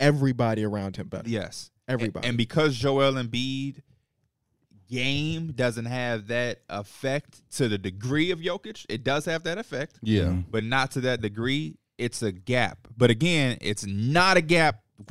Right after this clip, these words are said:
Speaker 2: to where it's, uh, it's against Embiid. It's just more power to Jokic type thing.
Speaker 4: Mm-hmm.
Speaker 3: Yeah.
Speaker 2: Um, just because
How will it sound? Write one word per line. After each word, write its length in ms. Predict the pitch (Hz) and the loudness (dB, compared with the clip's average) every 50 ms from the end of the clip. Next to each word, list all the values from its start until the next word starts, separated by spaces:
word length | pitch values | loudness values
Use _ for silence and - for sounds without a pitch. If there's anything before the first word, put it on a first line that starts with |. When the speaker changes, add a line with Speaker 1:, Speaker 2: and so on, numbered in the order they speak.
| 123 | -4
Speaker 2:
to 120 | - - 139 | 0 2 2
where 280 | 131 135 135 127 123 123 | 4 4 4 6 4 4
it's, 160 | 113 - - | 2 0 0
uh, 320 | 110 107 104 101 98 92 - - | 0 2 2 2 0 -2 -2 -2
it's 240 | - 104 - - - | -4 -4 -4 -4 -4
against 560 | 107 98 98 104 120 127 120 110 - - - - _ _ _ _ | -2 -4 -2 -2 -2 -4 -2 -4 -6 -12 -14 -16 _ _ _ _
Embiid. 460 | 101 101 107 113 139 143 131 110 104 95 | -12 -10 -6 -4 -4 -2 -2 -4 -4 -4
It's 180 | - 113 107 - | -4 -6 -4 -4
just 260 | 123 110 98 - - _ _ _ _ _ _ | -6 -6 -6 -8 -14 _ _ _ _ _ _
more 220 | _ 107 113 113 104 | _ -2 0 0 0
power 360 | - - - 107 107 101 95 | -2 -2 -2 0 2 2 2
to 80 | 92 92 | 0 -2
Jokic 400 | 92 98 101 98 - 92 87 - | -2 -2 -2 -2 -4 -8 -12 -8
type 220 | - 104 92 92 - | -6 -6 -6 -6 -6
thing. 380 | - 95 104 110 120 123 123 - _ _ - | -6 -6 -4 -4 -4 -6 -6 -10 _ _ -8
Speaker 4:
Mm-hmm. 120 | 120 107 98 | -6 -4 -2
Speaker 3:
Yeah. 140 | 98 101 98 - - | -2 -4 -4 -4 -2
Speaker 2:
Um, 600 | 107 104 101 95 92 92 92 90 90 90 87 - - - | 0 2 2 2 2 0 -2 -4 -6 -8 -10 -14 -12 -8
just 160 | 123 131 113 | -8 -8 -8
because 440 | 117 - - 117 104 98 92 - - | -6 -2 0 0 0 0 -2 -6 -14